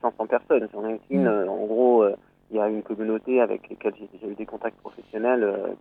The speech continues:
Speaker 1: qui, qui, qui est assez importante. Puis après, bah, il y a, cette communauté, euh, augmente au travers, euh, des, des, des, des posts que je vois sur LinkedIn et tout. Après, c'est globalement que des gens qui sont dans des métiers qui peuvent être intéressants, euh, avec le mien.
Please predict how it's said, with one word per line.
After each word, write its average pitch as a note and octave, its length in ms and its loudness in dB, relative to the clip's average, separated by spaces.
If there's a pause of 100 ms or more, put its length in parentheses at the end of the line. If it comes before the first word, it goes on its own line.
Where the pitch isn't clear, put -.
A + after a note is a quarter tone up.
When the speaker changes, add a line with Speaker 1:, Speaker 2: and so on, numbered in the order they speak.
(100)
Speaker 1:
qui, - 60 -20
qui, - 200 -20 (160)
qui - 60 -10
est G#2 40 -4
assez G#2 200 -6
importante. A2 480 2 (400)
Puis - 100 -4
après, C#3 280 6
bah, A#2+ 120 6
il A2 60 0
y A2 40 10
a, G#2+ 120 6 (320)
cette A2 120 -14
communauté, A#2+ 760 0
euh, G#2 60 -4 (140)
augmente C3+ 500 8
au A#2+ 80 -8
travers, A#2+ 580 6
euh, G#2 120 4
des, G#2+ 320 0 (220)
des, G2+ 180 -6
des, G#2 160 -10
des - 100 -8
posts - 280 0
que - 300 -14
je G2+ 60 -8
vois G#2+ 180 0
sur G2+ 100 -10
LinkedIn G#2+ 340 -2
et A#2+ 60 0
tout. E3+ 180 2
Après, B2+ 280 2
c'est A2+ 120 -8 (100)
globalement A#2+ 440 6
que - 140 -2
des B2 140 0
gens D3 180 6
qui - 100 -18 (120)
sont C3 100 -2
dans A#2+ 120 6
des A2 100 0
métiers A2 460 -4 (220)
qui A#3 80 -18
peuvent A2+ 260 2
être - 220 -2
intéressants, A#2+ 720 4
euh, G#2 220 2
avec A2 200 0
le C3 80 0
mien. C3 220 6